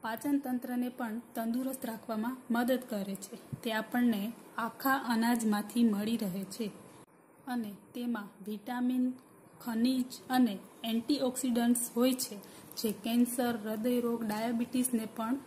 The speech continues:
રોકે છે. અને છેલ્લું પાંચમું, ચરબી અને શર્કરા. તંદુરસ્ત રહેવા માંગતા હોય ને એ લોકો એમ વિચારતા હોય છે કે ચરબી અને શર્કરાથી દૂર રહેવું જોઈએ,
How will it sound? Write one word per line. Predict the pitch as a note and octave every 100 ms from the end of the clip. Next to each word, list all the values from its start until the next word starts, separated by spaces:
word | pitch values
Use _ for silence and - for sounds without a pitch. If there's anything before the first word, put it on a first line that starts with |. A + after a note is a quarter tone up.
| - -
રોકે | A3+ B3+ B3+
છે. | G3 - - - - - - - - - -
અને | C4+ B3 G#3 F#3+ -
છેલ્લું | - C4+ A#3+ G3+ -
પાંચમું, | A#3+ B3 B3+ A3 G3 - -
ચરબી | A3 A#3 A#3+ C4 B3+
અને | A3 G#3 A#3+ C#4+ -
શર્કરા. | - B3+ B3+ A#3+ G3 F#3 - - - - - - - - - - - - - -
તંદુરસ્ત | A#3+ B3 C#4+ C#4+ D4 -
રહેવા | C4 C4 C4+
માંગતા | C4 B3+ B3+ C#4+
હોય | C#4 B3+
ને | A3 -
એ | B3+
લોકો | B3+ B3 A#3+ A3 B3 - - - -
એમ | C4 C4+
વિચારતા | B3+ - A3+ A3
હોય | G#3 G#3 G3+
છે | - G#3
કે | G3+ A#3
ચરબી | A#3 A3+ A#3 B3+
અને | B3+ A#3 A#3
શર્કરાથી | A#3 G#3+ - B3 A3 G#3 A#3+ A#3
દૂર | A3 C4 A#3
રહેવું | G#3 G3+ F#3+
જોઈએ, | G3 F#3